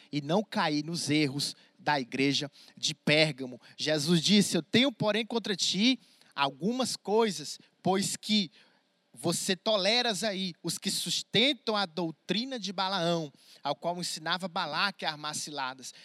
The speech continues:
Então ele fala de profetas que ensinavam a doutrina de Balaão e de profetas enganosos e falsos que,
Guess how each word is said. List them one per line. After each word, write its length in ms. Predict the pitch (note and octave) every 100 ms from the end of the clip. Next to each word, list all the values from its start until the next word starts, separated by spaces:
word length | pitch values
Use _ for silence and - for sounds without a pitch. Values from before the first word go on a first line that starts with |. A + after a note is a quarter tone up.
| -
Então 160 | - G#3+
ele 140 | A3
fala 500 | - - G#3+ A3+ A3+
de 220 | E3 E3
profetas 880 | G3 - G#3+ - - G#3+ C#4 D4 A#3
que 160 | - A3
ensinavam 800 | A#3+ - - E3+ E3+ C4+ D#4 A#3
a 20 |
doutrina 520 | G3 F#3+ E3 - A3 C4
de 140 | F3+
Balaão 580 | E3+ G3 F#3 D3 E3 A3 - - - _
e 160 | G#3+ A3
de 400 | - F3+ A3 B3 - - _ - - _
profetas 840 | - G3 - - G#3+ C4+ C#4 A3 -
enganosos 840 | A#3 G3 G#3 D#3 E3+ A#3 G3 E3
e 60 | F3
falsos 760 | - - E3 G#3+ C#4 - A3+ - - -
que, 320 | - G#3 G#3